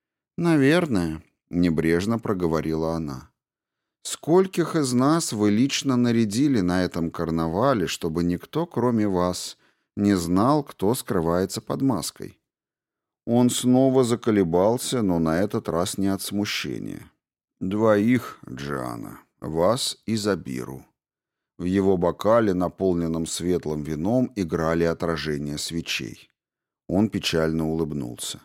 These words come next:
"Я уже не так молод, как прежде, знаете ли".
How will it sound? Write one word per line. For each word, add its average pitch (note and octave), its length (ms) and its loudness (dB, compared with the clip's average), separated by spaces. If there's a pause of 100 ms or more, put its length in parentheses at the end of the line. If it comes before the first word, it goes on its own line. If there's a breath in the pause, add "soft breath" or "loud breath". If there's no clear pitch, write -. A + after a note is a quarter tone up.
(640)
"Я D2+ 340 -2
уже C2 320 -8
не B1+ 140 -12
так B1 380 -10
молод, C2 420 -12
как D2+ 260 -14
прежде, B1 500 -16
знаете - 540 -18
ли". - 140 -20